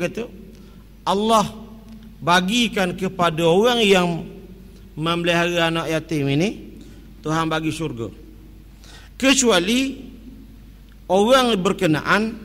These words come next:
melakukan perbuatan yang tidak diampunkan dosanya oleh Allah. Kalau dia syirik dengan Tuhan, walaupun bela anak yatim, dia tak dapat apa-apa kelebihan.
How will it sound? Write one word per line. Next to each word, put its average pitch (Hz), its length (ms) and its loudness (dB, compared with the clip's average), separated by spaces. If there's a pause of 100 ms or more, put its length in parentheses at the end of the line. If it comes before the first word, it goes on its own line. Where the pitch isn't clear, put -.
(1300)
melakukan 185 760 0
perbuatan 208 640 2 (1500)
yang 196 360 2
tidak 240 560 -2
diampunkan 214 960 0
dosanya 208 560 0
oleh 180 160 0
Allah. 131 280 -6 (960)
Kalau 147 280 -4
dia 160 200 2
syirik 160 440 0
dengan 165 160 -2
Tuhan, 160 380 0 (800)
walaupun 151 560 -6
bela 151 320 -2
anak 151 200 -6
yatim, 185 680 -4 (320)
dia 139 160 -6
tak 151 160 -8
dapat 147 400 -8
apa-apa 151 400 -4
kelebihan. 131 520 -6